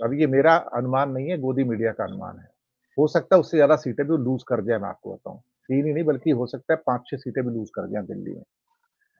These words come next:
दिल्ली एक barometer है सरकारी कर्मचारियों का, दिल्ली एक barometer है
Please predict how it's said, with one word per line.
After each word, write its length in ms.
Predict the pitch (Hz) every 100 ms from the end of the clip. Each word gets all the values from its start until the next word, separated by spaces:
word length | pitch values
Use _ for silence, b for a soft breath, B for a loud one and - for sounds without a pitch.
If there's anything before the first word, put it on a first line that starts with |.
| _ _ _ _ _ _ 101
दिल्ली 360 | 113 165 214
एक 100 | 247 170
barometer 500 | 127 160 170 117 110
है 220 | 87 82 _ _ _ _ _ _ _ - _ _ _ _ _ _ _ _ _ _ _ _ _
सरकारी 520 | _ - 131 135 127 135
कर्मचारियों 600 | 127 104 - 92 92 90
का, 280 | - - _ _ _ _ _ _ _ _ _ _ _ _ -
दिल्ली 500 | 104 156 175 220 262
एक 160 | 214 139
barometer 640 | 120 147 147 120 127 123
है 220 | 143 170